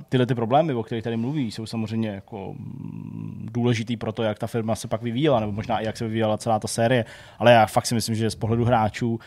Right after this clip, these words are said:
to prostě bylo jenom dlouhý čekání na dalšího Hitmana. A teď ho tady máme prostě v nějaký dobře upravený podobě.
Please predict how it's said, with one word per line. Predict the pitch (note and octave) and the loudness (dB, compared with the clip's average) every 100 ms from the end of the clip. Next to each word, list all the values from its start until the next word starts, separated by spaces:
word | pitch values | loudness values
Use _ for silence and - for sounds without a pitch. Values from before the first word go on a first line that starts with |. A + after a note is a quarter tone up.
| - - | -14 -8
to | |
prostě | A#2 A2 - A#2+ G#2+ | -2 0 4 2 2
bylo | B2 A#2 | 2 4
jenom | A#2 A#2+ | 6 4
dlouhý | A#2+ C3 B2+ | 2 2 0
čekání | B2+ B2+ B2+ B2 | -4 -2 -2 2
na | A#2+ | 2
dalšího | A#2+ C3+ B2 | 0 0 -2
Hitmana. | A2+ B2+ A2 F#2 F#2+ C3 - - - | 0 0 0 0 -4 -8 -12 -20 -10
A | A2+ | -4
teď | B2+ | -4
ho | A#2 | 0
tady | B2 | 0
máme | B2 A2+ A2+ A#2+ | 4 4 4 0
prostě | A2+ - C3 | -4 -4 -2
v | |
nějaký | A#2+ A2 G#2 | 0 0 -2
dobře | A#2+ A2+ A#2+ | -6 -4 -4
upravený | - A#2 A2+ A#2+ | -6 -4 -2 0
podobě. | B2 A2 A#2 B2+ B2 | -2 -2 2 2 0